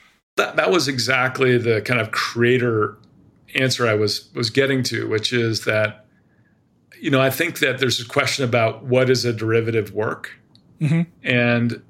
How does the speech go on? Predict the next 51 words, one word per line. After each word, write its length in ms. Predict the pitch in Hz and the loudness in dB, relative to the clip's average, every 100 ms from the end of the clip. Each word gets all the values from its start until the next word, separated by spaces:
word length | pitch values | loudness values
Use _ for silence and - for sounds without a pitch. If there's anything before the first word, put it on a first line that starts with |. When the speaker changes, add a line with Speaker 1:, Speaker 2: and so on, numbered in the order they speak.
| - | -4
Speaker 1:
you 120 | 139 | 0
know, 140 | 123 | 2
is 260 | 120 135 143 | 2 0 0
A 220 | 143 147 | 0 2
I 180 | 147 135 | 2 0
a 60 | |
tool 460 | 123 - 135 131 123 | -2 -2 2 4 2
for 240 | 117 120 | 0 -2
creators 640 | 113 - 123 123 117 120 - | -2 -2 2 2 2 0 -2
to 40 | |
do 220 | 117 113 110 | -4 -2 -2
more 340 | 113 110 127 | -2 -2 -2
work? 400 | 135 147 - - _ _ | -2 -4 -8 -18 _ _
Or 260 | 139 135 139 | 2 4 6
is 200 | 135 113 | 4 2
it 120 | 123 | 2
a 200 | 123 113 | 0 0
tool 560 | - 143 139 131 127 120 | -6 0 4 6 4 2
that, 460 | 120 117 - _ | 0 -2 -6 _
that 220 | - 113 107 | -4 -4 -4
disrupts 680 | 113 - 123 139 139 - | -6 -2 0 0 0 -6
the 140 | - 117 | -6 -6
creator's 840 | - 117 113 104 101 92 - - _ _ | -6 -4 -2 -2 -2 -4 -8 -10 _ _
vision 480 | 113 131 117 120 104 | 2 2 2 -4 -6
for 160 | 107 110 | -8 -6
what 200 | 107 101 | -4 -6
it 120 | 95 | -6
is? 380 | - - - - _ _ - - _ | -8 -10 -12 -12 _ _ -20 -20 _
I 60 | 139 | -2
think 160 | 190 180 | 0 0
we 100 | 151 | 0
don't 280 | 147 131 | 2 2
know 220 | 123 123 120 | 2 2 0
that 300 | 107 - - | 0 -4 -4
right 200 | 120 - | -8 -8
now. 280 | - - - _ _ _ _ _ _ _ - | -12 -14 -20 _ _ _ _ _ _ _ -2
You 80 | 131 | 0
know, 200 | 120 123 | 0 0
our 320 | 131 143 143 | 2 2 2
view 440 | 113 110 131 135 127 | 0 0 2 4 4
is 220 | 113 - | 2 -4
that, 380 | 120 113 - - | -2 -2 -4 -8
you 120 | - | -4
know, 60 | 127 | 0
we 120 | 131 | 0
wanna 300 | 139 139 131 | 2 2 2
make 160 | 123 117 | 2 0
sure 280 | - 131 127 | 0 0 2
that 200 | 117 113 | 0 0
we 140 | 120 | 2
are 340 | 123 117 113 | 2 2 0